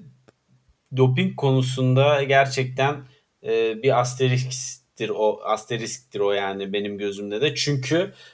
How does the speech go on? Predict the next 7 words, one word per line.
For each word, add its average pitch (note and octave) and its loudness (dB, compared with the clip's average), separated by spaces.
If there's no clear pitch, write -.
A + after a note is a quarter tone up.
e, A2 2
orada C#3+ 4
biraz C#3+ 2
vukuatlı C3 2
bir A#2+ -2
durum A#2 -8
var. D#3+ 2